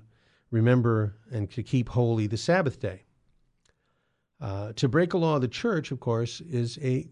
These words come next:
grave sin, because they are tied to the Decalogue. It's, uh, as much a sin to miss Mass on Sunday as it is to break any one of the Ten Commandments. So if you miss Mass on a Sunday or a holy obligation through your own fault,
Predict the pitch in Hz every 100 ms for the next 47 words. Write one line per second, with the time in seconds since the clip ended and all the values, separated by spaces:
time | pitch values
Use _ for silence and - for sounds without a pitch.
0 | 113 120 117 117 - 180 117 113 127 110
1 | 127 123 131 131 143 147 123 110 139 -
2 | 110 110 120 214 202 113 92 98 _ _
3 | _ _ _ _ _ 120 110 - 131 113
4 | 120 127 107 123 123 131 - 135 135 139
5 | 139 - 123 120 120 135 135 135 120 131
6 | 123 131 139 117 113 113 117 - - 117
7 | 120 - _ _ - 117 117 117 117 113
8 | 120 120 120 110 131 208 226 127 - -
9 | _ _ _ _ _ _ _ - 139 127
10 | 139 151 226 - - 139 123 131 131 135
11 | 131 - 127 123 127 143 113 110 123 131
12 | 120 110 113 110 104 123 113 - 107 135
13 | 147 120 135 170 - 107 95 160 -